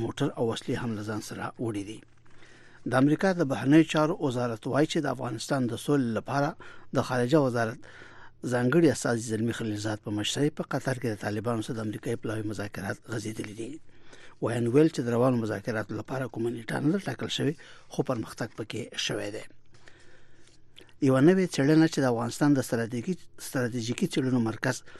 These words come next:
خپره کړې ښیي چې طالبان په افغانستان کې د موقت حکومت له جوړولو سره علاقه لري. د افغانستان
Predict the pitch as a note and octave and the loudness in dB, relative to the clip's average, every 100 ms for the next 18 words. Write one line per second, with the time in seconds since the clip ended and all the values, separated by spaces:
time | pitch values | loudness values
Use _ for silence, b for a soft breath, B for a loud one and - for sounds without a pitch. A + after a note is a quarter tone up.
0 | B B B - A#2+ G#2+ D3+ C#3 - C#3 | B B B -4 -2 0 2 2 2 0
1 | C3+ C#3 A#2 A2 A2+ A2 A2 G#2+ G#2 G2 | 0 -2 -2 -2 -2 -4 -6 -6 -6 -4
2 | C3 C#3+ D3 C#3 A#2+ A2 - D#3 - - | 0 0 0 -2 -2 -2 -4 -6 -6 -6
3 | B2 A2 A2 G#2+ A2 G#2+ A2 G#2+ - - | -4 -4 -4 -4 -4 -6 -6 -6 -4 -4
4 | A#2+ - A2 G#2+ G#2 - - - - - | -4 -4 -4 -6 -8 -14 -20 -20 -20 -20
5 | - _ - - B B B B B D3 | -20 _ -20 -20 B B B B B 0
6 | A2 C3 C#3 C#3 F3 F3 | 2 2 2 2 4 4